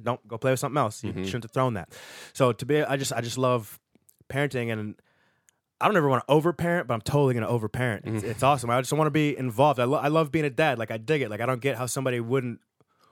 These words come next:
Speaker 2: Enjoy
Speaker 1: wanna,
Speaker 2: it.
Speaker 1: wanna do that and be there. But yeah, I wanted to emotionally equip my kids just to, "Hey, this is how you f-," I will always, I promise to my sons to always acknowledge your feelings.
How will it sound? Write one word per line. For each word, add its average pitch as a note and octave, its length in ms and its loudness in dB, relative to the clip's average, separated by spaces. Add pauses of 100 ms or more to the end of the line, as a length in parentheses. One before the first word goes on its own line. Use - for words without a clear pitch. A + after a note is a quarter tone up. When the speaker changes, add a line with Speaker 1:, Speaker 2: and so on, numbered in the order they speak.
Speaker 2:
Enjoy F#2+ 220 -2
Speaker 1:
wanna, D3+ 180 4
Speaker 2:
it. C3 120 -4
Speaker 1:
wanna C3+ 200 0
do D3 180 -2
that A#2+ 220 0
and G#2 100 -8
be D3+ 140 2
there. G#2+ 320 0
But G#2+ 220 -2 (300)
yeah, B2 320 0
I A2 100 0
wanted C3 300 0
to D#2+ 80 -6
emotionally A#2+ 540 0
equip G2 400 -4 (580)
my G2+ 140 -2
kids F#2+ 460 -6
just - 200 -10
to, G2+ 100 -6
"Hey, B2 180 -2
this G2+ 240 -6
is C3 80 -8
how C3 80 0
you D3 140 0
f-," - 100 -8
I B2 100 0
will A#2+ 140 0
always, C#3 680 4
I G#2 80 -2
promise C#3 500 4
to C3 120 0
my A#2+ 160 4
sons A2 440 0 (300)
to A#2 140 -2
always A#2+ 360 4
acknowledge A2 520 0
your F#2+ 80 -6
feelings. E2+ 520 -8